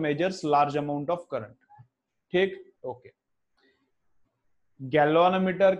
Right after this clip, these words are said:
can be converted into ammeter and can also be converted into voltmeter. दोन्हीमध्ये त्याला convert करता येते. आणि व्होल्टमीटरचं काम काय? To measure potential difference.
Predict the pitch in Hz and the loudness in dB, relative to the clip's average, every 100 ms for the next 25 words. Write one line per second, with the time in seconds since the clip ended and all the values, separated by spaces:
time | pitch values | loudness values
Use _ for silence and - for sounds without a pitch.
0 | 180 160 160 170 170 156 156 165 165 170 | -2 -4 -4 -4 -2 -2 -2 -2 -2 -4
1 | 165 170 143 143 156 151 180 185 156 156 | -4 -2 -2 -4 -8 -2 -2 -2 -6 -4
2 | 175 - _ _ 160 165 175 160 147 147 | -4 -10 _ _ -2 -2 -4 -4 -4 -4
3 | 185 185 185 151 147 151 156 151 147 208 | -4 -4 -2 -4 -4 -4 -4 -4 -4 -6
4 | 226 185 180 156 139 120 123 151 170 180 | -4 -2 -2 -2 -10 -12 -6 -4 -2 -2
5 | 175 180 180 196 160 151 160 160 160 165 | -2 -2 -4 -4 -4 -2 -4 -2 -2 0
6 | 180 180 214 226 151 156 165 170 170 175 | -2 -2 -4 0 0 0 -2 -4 -4 -4
7 | 160 156 160 180 190 170 143 208 - _ | -2 -2 -2 -2 -2 -4 -4 -4 -6 _
8 | _ _ _ _ _ _ _ _ _ _ | _ _ _ _ _ _ _ _ _ _
9 | _ _ _ - 147 151 156 147 190 139 | _ _ _ -2 0 2 -2 -2 -2 -2
10 | 120 107 - | -8 -18 -20